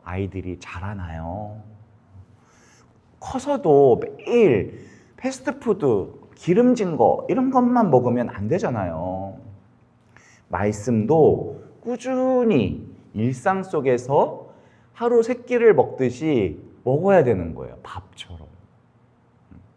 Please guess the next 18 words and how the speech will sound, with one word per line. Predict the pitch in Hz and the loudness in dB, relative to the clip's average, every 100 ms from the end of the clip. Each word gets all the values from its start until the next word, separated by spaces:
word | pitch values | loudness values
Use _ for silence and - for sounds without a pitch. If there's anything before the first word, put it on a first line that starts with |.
| _ _ _ _ _ _ _ _ _ _ _ _ _ _ _ - | _ _ _ _ _ _ _ _ _ _ _ _ _ _ _ -6
어르신들 | 104 113 117 104 107 98 - | -4 -2 -2 2 4 2 -4
한국 | - - 233 233 220 | -12 -6 -4 -6 -4
전쟁 | 135 113 110 95 92 - - | -2 0 -2 -2 -4 -10 -6
때, | 90 85 95 113 80 73 - | 0 2 4 2 2 -6 -10
육이오 | 95 90 98 90 - | -10 -8 -6 -6 -8
때 | 82 80 82 82 82 85 85 _ _ _ | -6 -2 -2 -4 -6 -10 -18 _ _ _
부산까지 | - 113 170 170 160 131 120 | -12 -4 -2 0 0 0 -2
밀려서 | 95 95 95 92 92 | -2 0 0 -2 -10
후퇴했잖아요. | 131 - 156 127 101 78 78 101 135 110 - - _ _ _ _ _ _ _ | -14 -12 -10 -8 -12 -16 -14 -12 -12 -14 -16 -20 _ _ _ _ _ _ _
근데 | 123 120 | 6 6
연합군은 | 151 190 156 165 180 101 - - - | 8 4 2 0 2 0 -6 -14 0
밑에서부터 | 147 156 220 220 202 196 | 0 4 6 6 4 -2
다시 | - 131 131 190 185 180 - - - - | -2 -6 -2 4 4 4 0 -16 -20 -4
밀고 | 123 156 196 196 196 139 | 4 6 6 8 8 8
올라가지 | 135 160 147 147 151 | 6 6 4 4 2
않았어요. | 107 117 113 104 90 101 269 - - - | 0 0 -2 2 6 6 2 -6 -14 -8
어떻게 | 104 - | -6 0
했어요? | 117 - - 95 | 0 4 4 4